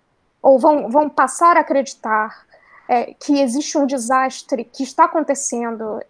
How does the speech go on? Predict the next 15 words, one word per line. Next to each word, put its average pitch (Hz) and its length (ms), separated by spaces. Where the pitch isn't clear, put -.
e 247 100
está 262 340
em 302 120
crescimento, 240 840
e 254 160
que 262 260
é 254 80
uma 269 140
crise 254 240
sanitária, 254 680
humanitária, 240 1120
enfim, 233 500
acontecendo 240 540
no 220 80
Brasil? 240 500